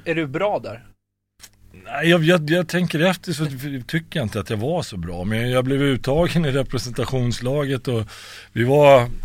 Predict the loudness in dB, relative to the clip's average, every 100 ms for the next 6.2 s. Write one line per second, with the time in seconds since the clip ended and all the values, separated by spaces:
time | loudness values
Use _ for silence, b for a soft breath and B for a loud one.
0 | -4 0 2 2 -2 -2 -2 -2 -4 -8
1 | -10 -12 -12 -14 -10 -4 -2 -2 0 -2
2 | -2 -8 -6 -6 -6 -6 -4 -2 -2 -2
3 | -4 -4 -6 -4 -2 -2 -2 -8 -8 -10
4 | -6 -6 -6 -8 -12 -8 -8 -8 -10 -8
5 | -8 -8 -8 -10 -10 -10 -12 -10 -10 -10
6 | -10 -10